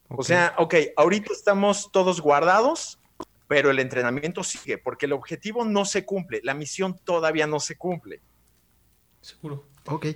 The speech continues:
Speaker 2: entonces entiendo, Lalo, que es un tema de aceptar, aceptación de, en el lugar en el que estés o en la situación en la que estés o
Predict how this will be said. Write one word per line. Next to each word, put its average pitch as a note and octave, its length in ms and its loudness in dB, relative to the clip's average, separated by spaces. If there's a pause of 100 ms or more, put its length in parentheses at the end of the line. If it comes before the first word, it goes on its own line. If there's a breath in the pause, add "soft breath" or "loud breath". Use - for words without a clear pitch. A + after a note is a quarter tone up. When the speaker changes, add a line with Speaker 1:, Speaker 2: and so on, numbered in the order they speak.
(160 loud breath)
Speaker 2:
entonces G3+ 540 2
entiendo, G#3+ 560 4
Lalo, G#3 380 6
que G#3 160 -4
es E3+ 120 -4
un F3+ 120 0
tema D#3+ 360 4
de A#2 380 2 (360 soft breath)
aceptar, C3 800 -4
aceptación C#3 800 -4
de, C3+ 280 -4
en A2+ 120 -6
el A2+ 80 -6
lugar B2 240 -2
en C#3+ 120 -4
el A2+ 100 -8
que - 100 -14
estés C3 420 -6
o A#2+ 200 -2
en A2+ 180 -4
la A2 80 -6
situación A#2+ 500 -8
en B2 60 -6
la A#2+ 120 -10
que - 80 -18
estés A#2 400 -10 (300 soft breath)
o C#3 260 8